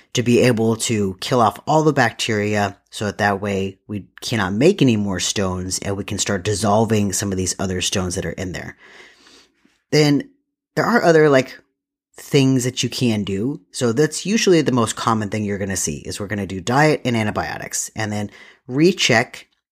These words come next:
in about four weeks to see if those stones have gone away.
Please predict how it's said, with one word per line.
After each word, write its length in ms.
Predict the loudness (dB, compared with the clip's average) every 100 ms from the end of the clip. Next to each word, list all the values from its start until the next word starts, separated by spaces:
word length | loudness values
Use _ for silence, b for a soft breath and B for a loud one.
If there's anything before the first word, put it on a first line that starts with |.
| _
in 120 | -2
about 500 | 0 2 4 2 -2 -12 _ _
four 220 | 4 6
weeks 420 | 4 2 -2 -6 -6
to 80 | -4
see 240 | 0 0
if 120 | 0
those 220 | -2 -4 -4
stones 680 | -2 -2 0 -4 -8 -10 -16 -14
have 600 | -6 -4 -4 -4 -8 _ -6
gone 160 | -6
away. 240 | -6 -12